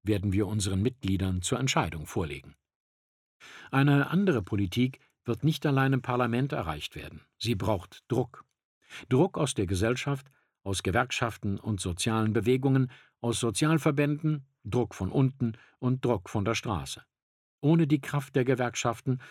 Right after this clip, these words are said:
und von großen Arbeitskämpfen gäbe es keine Lohnfortzahlung im Krankheitsfall, keine Arbeitszeitverkürzung, keine Vertretungsrechte der Belegschaften.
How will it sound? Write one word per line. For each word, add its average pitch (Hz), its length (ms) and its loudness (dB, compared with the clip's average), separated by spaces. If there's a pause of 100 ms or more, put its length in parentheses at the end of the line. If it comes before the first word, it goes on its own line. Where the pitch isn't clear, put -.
(140)
und 92 180 -2
von 80 240 -4
großen 104 400 0
Arbeitskämpfen 131 840 -2 (200)
gäbe 113 300 2
es 110 160 -2
keine 110 300 0
Lohnfortzahlung 98 840 0
im 101 140 -4
Krankheitsfall, 135 720 0 (320)
keine 90 280 -2
Arbeitszeitverkürzung, 117 1300 -2 (180)
keine 87 220 0
Vertretungsrechte 98 920 0
der 92 100 0
Belegschaften. 90 760 -2